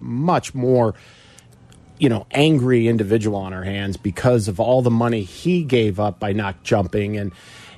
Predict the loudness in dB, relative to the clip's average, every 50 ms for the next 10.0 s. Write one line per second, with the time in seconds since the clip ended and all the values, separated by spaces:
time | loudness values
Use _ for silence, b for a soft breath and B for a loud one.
0 | B B -2 0 2 2 4 2 0 -2 -4 -2 0 2 2 2 0 -2 -8 -16
1 | -20 -20 _ _ _ _ _ _ _ _ -20 -10 -6 0 0 0 2 2 0 0
2 | -2 -4 _ _ _ -2 0 2 2 2 0 -2 -6 -4 0 4 4 4 4 4
3 | 2 2 2 0 2 2 2 2 2 2 2 0 -2 -4 -8 -12 _ _ -14 -12
4 | -12 -4 0 0 0 0 0 -2 -2 -2 0 0 -2 -4 -6 -8 B B B B
5 | B B B -2 0 2 2 2 4 4 4 4 4 2 2 2 0 2 2 2
6 | 2 2 2 0 -2 B B B B B B -4 0 0 0 2 2 2 2 4
7 | 2 2 2 0 -2 0 0 0 0 0 -2 -2 0 2 2 4 2 0 -2 -8
8 | _ _ 0 0 2 4 2 2 2 2 2 0 0 0 2 2 4 4 4 2
9 | -2 -2 0 0 0 0 -2 -6 -6 -8 -6 -6 -6 -6 -6 -6 -6 -6 -8 -8